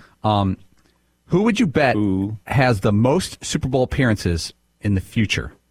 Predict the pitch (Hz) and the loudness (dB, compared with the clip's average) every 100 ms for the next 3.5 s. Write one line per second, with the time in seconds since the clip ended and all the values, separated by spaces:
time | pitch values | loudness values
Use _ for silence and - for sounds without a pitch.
0 | _ 95 101 117 - - 98 80 - - | _ 0 0 0 -4 -2 -2 -2 -6 -12
1 | 101 107 98 156 156 139 143 117 107 101 | -12 -4 0 0 0 0 0 0 0 2
2 | 113 107 131 104 110 - 107 - 175 196 | 0 0 -4 -2 -2 -2 -6 -2 0 0
3 | 147 80 73 - | 0 -4 -6 -10